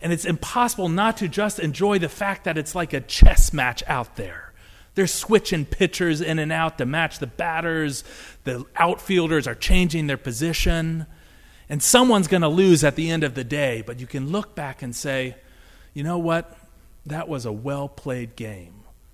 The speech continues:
of baseball." Long ago now, I think in the early nineties, Tom Long wrote a book about the word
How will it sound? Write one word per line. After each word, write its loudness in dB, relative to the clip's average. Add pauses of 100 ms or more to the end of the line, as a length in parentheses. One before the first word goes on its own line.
(120)
of -18
baseball." -18 (2500)
Long 0
ago 0
now, -6
I -8
think -8
in -6
the -10
early -4
nineties, -6
Tom -2
Long -2
wrote -6
a -10
book -2
about -6
the -8
word -2